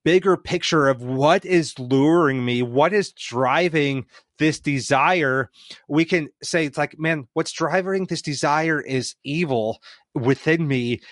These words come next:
and is coming from these different sin issues within me. And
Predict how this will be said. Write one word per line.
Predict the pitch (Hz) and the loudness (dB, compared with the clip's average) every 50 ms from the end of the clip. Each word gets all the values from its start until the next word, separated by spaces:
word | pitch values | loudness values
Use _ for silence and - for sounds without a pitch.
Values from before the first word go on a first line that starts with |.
| - _ - | -20 _ -4
and | - 147 | -2 0
is | 147 139 - | 0 -2 -2
coming | - - 165 165 175 | -2 -4 -2 -2 -2
from | 170 - - 160 139 | -2 -2 -4 -4 -2
these | 120 127 120 - - | -2 -4 -6 -8 -6
different | - 151 151 - 170 156 135 - | -4 -4 -2 -2 -2 -4 -4 -6
sin | - - 160 151 151 | -8 -4 -4 -2 -2
issues | 135 151 127 - - 127 117 - - | -2 -6 -6 -4 -4 -4 -4 -4 -4
within | - 123 - - 123 113 113 | -6 -6 -4 -4 -4 -4 -4
me. | 110 110 104 92 - _ _ _ _ _ _ _ _ _ _ _ _ _ - | -6 -6 -8 -10 -12 _ _ _ _ _ _ _ _ _ _ _ _ _ -2
And | 160 170 160 127 | -2 -2 -2 -2